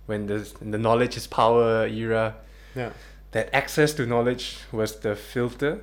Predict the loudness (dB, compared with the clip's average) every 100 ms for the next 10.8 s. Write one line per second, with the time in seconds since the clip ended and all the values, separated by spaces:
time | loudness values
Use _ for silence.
0 | -14 -20 -14 -10 -10 -8 -4 0 2 0
1 | -2 2 4 4 2 2 2 4 8 10
2 | 10 8 4 2 6 4 6 8 8 6
3 | 4 0 -6 -10 -8 -6 -4 -2 -2 -4
4 | -4 0 6 6 6 2 2 2 2 -2
5 | -2 -12 -14 -2 2 2 4 2 4 4
6 | 6 6 6 6 6 2 2 -2 -2 0
7 | 4 4 4 2 2 2 0 -2 0 0
8 | 0 -2 -2 -2 -2 -4 -4 -4 -4 -8
9 | -18 -18 -6 -4 2 4 4 4 4 4
10 | 2 0 -6 -6 -2 -2 -2